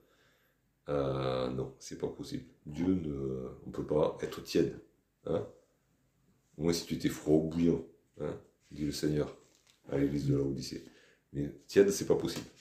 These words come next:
Choisis ton camp. Une fois pour toutes.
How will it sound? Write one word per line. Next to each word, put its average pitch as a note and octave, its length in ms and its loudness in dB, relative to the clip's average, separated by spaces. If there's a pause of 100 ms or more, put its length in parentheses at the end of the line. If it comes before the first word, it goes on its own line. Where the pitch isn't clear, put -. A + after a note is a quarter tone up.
(1800)
Choisis E2+ 380 0
ton D#2+ 100 0
camp. - 220 -8 (1040)
Une F#2+ 120 4
fois F2+ 180 6
pour D2 160 0
toutes. - 200 -8